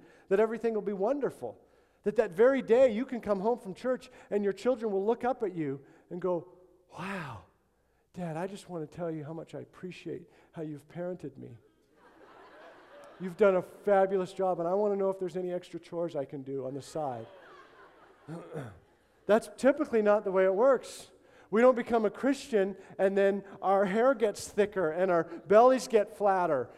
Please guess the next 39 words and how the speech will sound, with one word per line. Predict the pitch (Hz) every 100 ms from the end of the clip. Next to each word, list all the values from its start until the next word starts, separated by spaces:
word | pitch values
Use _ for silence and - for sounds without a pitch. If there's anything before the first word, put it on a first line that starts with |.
| -
and | 185
our | 185
bosses | 190 208 262 - 190
all | 226 220
of |
a | 208
sudden | 233 208 208
notice | 240 226 214
all | 226 214
the |
things | 202 233 226
that | 220
we've | 208 202
been | 190
doing | 226 247
for | 233
the | 202
past | 208 208 196 208
year | 208
that | 196
no | 190 208
one | 214
else | 208 208 208
noticed. | 214 233 190 - - 175
Wow, | 196 214 240 240
and | 202
we | 196
get | 214 214
trophies. | - 226 226 220 175 - - _ _ _ _ _ _ _ _ _ _ _ _
That, | 202 240 240 247
that's | 262 262 -
not | 247 294 240
realistic. | 240 247 277 320 277 214
It's | 220 214
not | 220 220
the | 196
way | 202
it | 196 185
works. | 247 277 - - -